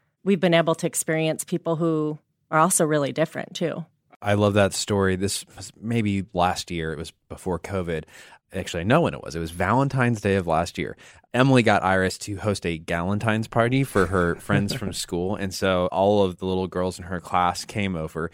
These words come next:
Speaker 2: And one of the moms was from Iraq, and they're actually back in Iraq now.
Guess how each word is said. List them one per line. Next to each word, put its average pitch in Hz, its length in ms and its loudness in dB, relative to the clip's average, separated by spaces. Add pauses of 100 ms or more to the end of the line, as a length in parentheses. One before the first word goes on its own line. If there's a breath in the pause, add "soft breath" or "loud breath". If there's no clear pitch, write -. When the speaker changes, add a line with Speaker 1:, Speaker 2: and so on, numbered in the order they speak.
(400 loud breath)
Speaker 2:
And 98 400 2
one 123 160 4
of 120 60 4
the 101 60 4
moms 104 680 2
was 92 340 -2
from 92 240 -2
Iraq, 90 540 2
and 87 240 -2
they're 95 120 4
actually 82 200 -4
back 82 260 -6
in 82 60 -8
Iraq 78 500 -8
now. 87 380 -2